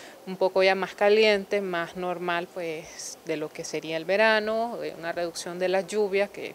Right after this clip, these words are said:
pues, son propias del periodo. Sin embargo, pues, estamos bastante distantes de la época fuerte, eh, de lo que es el incremento de las temperaturas y la reducción de la lluvia, que es más o menos en la fecha de marzo o abril y mayo, eh, de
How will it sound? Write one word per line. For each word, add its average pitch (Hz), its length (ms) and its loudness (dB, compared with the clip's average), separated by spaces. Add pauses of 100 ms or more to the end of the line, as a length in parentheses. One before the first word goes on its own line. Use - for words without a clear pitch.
pues, 156 160 -10
son 151 140 -12
propias 170 300 -6
del 180 120 0
periodo. 226 580 2 (340)
Sin 214 220 2
embargo, 196 360 4
pues, 180 240 -8 (260)
estamos 180 460 0
bastante 170 880 -2
distantes 175 640 -6 (140)
de 170 100 -2
la 165 180 2
época 160 360 -6
fuerte, 175 640 -2 (400)
eh, 156 360 -4
de 165 120 -2
lo 160 120 -4
que 160 220 -2
es 165 80 -2
el 175 80 -6
incremento 185 480 -4
de 185 80 4
las 185 140 0
temperaturas 190 580 -2
y 190 60 -2
la 175 100 -2
reducción 156 380 -8
de 160 80 -4
la 170 100 0
lluvia, 180 380 -2
que - 180 -10
es 160 80 -10
más 165 160 -10
o 170 60 -10
menos 160 280 -8
en 160 100 -8
la 160 100 -6
fecha 156 400 -6
de - 320 -6 (340)
marzo 180 580 -2
o 156 120 2
abril 208 340 0 (300)
y 196 100 -4
mayo, 175 480 -2
eh, 147 320 -8
de 147 400 -8